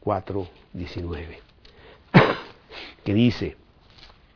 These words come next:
Filipenses cuatro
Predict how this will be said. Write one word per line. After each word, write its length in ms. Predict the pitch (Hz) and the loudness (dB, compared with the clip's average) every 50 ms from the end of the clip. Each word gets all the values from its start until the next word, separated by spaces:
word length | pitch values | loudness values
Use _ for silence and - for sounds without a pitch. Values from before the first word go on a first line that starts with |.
| _ _ _ _ - - - - - - - - - - - - - - - 220 208 196 196 - - - - - - - - - _ _ _ - - - - - _ _ _ _ - | _ _ _ _ -20 -20 -20 -20 -20 -20 -20 -20 -20 -20 -20 -20 -20 -20 -20 -20 -20 -20 -20 -20 -20 -20 -20 -20 -20 -20 -20 -20 _ _ _ -20 -20 -20 -20 -20 _ _ _ _ -10
Filipenses 640 | - 85 87 90 - 127 135 139 - - 135 - | -8 -8 -6 2 6 6 6 6 4 2 -2 -2
cuatro 520 | - - 120 120 117 - - 131 175 262 | -2 2 2 2 4 4 4 4 4 4